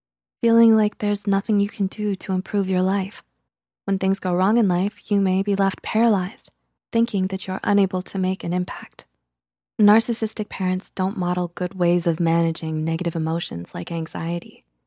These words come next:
They spend little time helping their children learn to self-soothe.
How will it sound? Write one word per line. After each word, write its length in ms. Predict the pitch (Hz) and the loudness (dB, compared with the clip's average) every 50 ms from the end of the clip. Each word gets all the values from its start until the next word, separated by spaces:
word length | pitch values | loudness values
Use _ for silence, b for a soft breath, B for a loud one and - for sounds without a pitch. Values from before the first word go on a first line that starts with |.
| _ _ _ _ _ _ _ _ - | _ _ _ _ _ _ _ _ -8
They 80 | 226 | -8
spend 320 | 208 - - 226 233 240 220 | -6 -2 0 2 4 4 4
little 220 | 214 208 208 208 | 4 4 2 0
time 240 | - - 196 190 190 | 0 -2 -2 -2 -2
helping 320 | 185 190 202 - 208 190 | -2 -4 -6 -6 -4 -4
their 120 | 180 175 170 | -2 -2 -4
children 440 | - - 175 170 - 175 175 170 | -4 -6 -8 -8 -6 -6 -4 -4
learn 280 | 170 175 196 208 190 175 | -2 -2 0 -2 -2 -4
to 120 | 175 - 175 | -6 -8 -12
self-soothe. 800 | - - 185 180 175 - - - - 208 208 190 190 214 - | -10 -8 -8 -8 -8 -10 -14 -10 -8 -6 -6 -6 -8 -10 -16